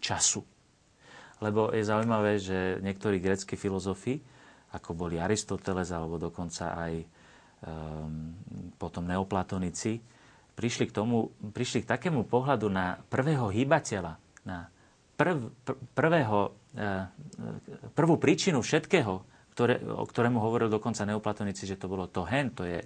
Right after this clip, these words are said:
to je jednota všetkého, a že sa to tak veľmi podobá na kresťanstvo a predsa jedna vec chýba. Že, že to je v čase a že to je z ničoho.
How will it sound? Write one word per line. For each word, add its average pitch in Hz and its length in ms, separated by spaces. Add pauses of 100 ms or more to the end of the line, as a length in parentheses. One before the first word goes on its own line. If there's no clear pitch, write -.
to - 80
je 82 240
jednota 127 560
všetkého, 110 560 (1040)
a 101 160
že 107 80
sa 110 160
to 117 80
tak 151 240
veľmi 185 240
podobá 139 400
na 104 160
kresťanstvo 101 680 (840)
a 101 80
predsa 139 320
jedna 117 320
vec 107 160
chýba. 82 480 (1160)
Že, 98 160 (280)
že 95 200 (280)
to 101 160
je 98 120
v - 360
čase - 320 (560)
a - 80
že 90 160
to 92 160
je 82 40
z - 120
ničoho. 76 400